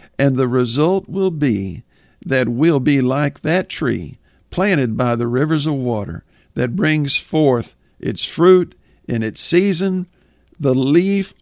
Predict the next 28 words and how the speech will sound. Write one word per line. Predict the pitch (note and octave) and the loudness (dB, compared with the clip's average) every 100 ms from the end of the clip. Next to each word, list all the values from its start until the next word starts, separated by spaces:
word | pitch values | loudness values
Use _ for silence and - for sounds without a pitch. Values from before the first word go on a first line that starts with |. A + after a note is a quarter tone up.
| - | 0
also | D#3+ F3 E3+ F3 E3+ | 4 4 2 0 0
shall | D#3 - B2+ B2 | 0 -2 0 0
not | A#2 A#2 A2 | 0 -2 -4
wither, | A#2+ D3 D#3+ E3+ E3 | -2 0 2 2 0
and | E3+ A#2+ A2+ A2+ | -2 -4 -4 -4
whatsoever | B2 D3+ D#3+ - - A#2 A2 A#2+ C3 C#3 C3 | 0 0 0 -4 -4 -4 -2 -2 -2 -2 -4
we | B2 C3+ D#3 D3+ | -4 -2 -2 -2
doeth | B2 F3 B3 B3 - - _ | 4 4 4 0 -6 -20 _
shall | - - C3 B2+ C3 | -10 -2 0 0 -2
prosper. | - G#2 F#2 - - F2+ | -4 -4 -4 -6 -8 -8
Psalms | F2+ - G#2 F2+ | -8 -8 -10 -10
one | - G#2+ G#2+ | -8 -8 -8
three. | - E2+ F2 G#2+ - _ _ - | -8 -10 -10 -12 -18 _ _ -8
Amen. | C3 F#3 - D3 E3+ F3+ D#3 D3 C3 - _ _ _ - | -4 -4 -4 -8 -8 -8 -8 -10 -14 -20 _ _ _ -6
Amen. | C3+ D#3+ D#3+ D#3+ A#2+ G2+ C3 G#2+ F2 F#2 - _ - - - | -2 0 0 -2 -2 -4 -4 -4 -8 -14 -18 _ -20 -20 -20
Friends, | - F#3+ G3+ F#3 | -2 0 2 0
I | F3+ E3+ | 0 0
pray | - D#3 B2+ G2+ E2+ - _ - _ | 0 0 2 0 -4 -12 _ -20 _
that | - C3 | 0 0
you | B2 D#3 C3 | 2 2 2
are | B2 | 0
strengthened | - - D3+ D3 - D3+ | -2 -2 0 -2 -4 -4
and | A#2 G2 | -4 -4
encouraged | G#2+ - - C#3 C#3 C#3+ - | -6 -8 -4 0 0 -2 -6
by | A2+ B2 | -4 -2
this | A#2+ A#2 - | -2 -4 -6
word | B2 A#2+ A2+ | -4 -4 -4
today, | G#2 A#2 A#2 A#2+ | -6 -4 -4 -6